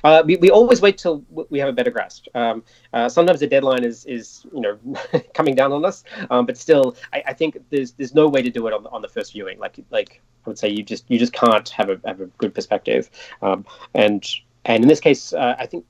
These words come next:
you know, Resolution had come out only a few months before, but, but it was still enough time that, that, you know,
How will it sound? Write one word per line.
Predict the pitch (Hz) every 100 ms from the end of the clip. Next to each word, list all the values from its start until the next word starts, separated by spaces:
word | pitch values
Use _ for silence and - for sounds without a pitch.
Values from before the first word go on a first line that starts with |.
| _
you | 120
know, |
Resolution | 117 196 175 156 - 156
had | 135
come | - 160
out | 147 143
only | 139 143 135
a |
few | - 160
months | 151 147
before, | 147 - 160 151
but, | - - - _ - - _ _
but | 117 - - -
it | 131
was | 120
still | 156 127
enough | 113 104
time | 107 98 98
that, | 101 - -
that, | 101 _ _ -
you | 127
know, | 92